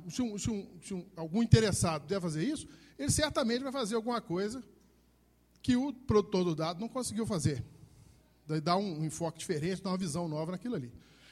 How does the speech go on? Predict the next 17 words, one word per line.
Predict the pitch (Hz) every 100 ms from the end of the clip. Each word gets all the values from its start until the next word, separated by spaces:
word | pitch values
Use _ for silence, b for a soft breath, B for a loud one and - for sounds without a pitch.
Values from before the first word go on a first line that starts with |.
| B
Então, | 226 359
pra | 339
gente | 220 294 277
interessam | 240 190 208 220 208
essas | 233 190 170
áreas, | 139 123 -
principalmente. | 180 165 196 156 135 131 - B B B
Banco | 214 247
de | 190
dados | 202
geográficos, | 160 147 165 226 -
contribuições | - 220 226 190 226 208
voluntárias, | 180 143 185 226
dados | 156 160
geográficos, | 147 131 156 202 - -
recuperação, | 220 - 202 156 - 214 233 B B -
infraestruturas | 254 220 - 180 196 226 233 180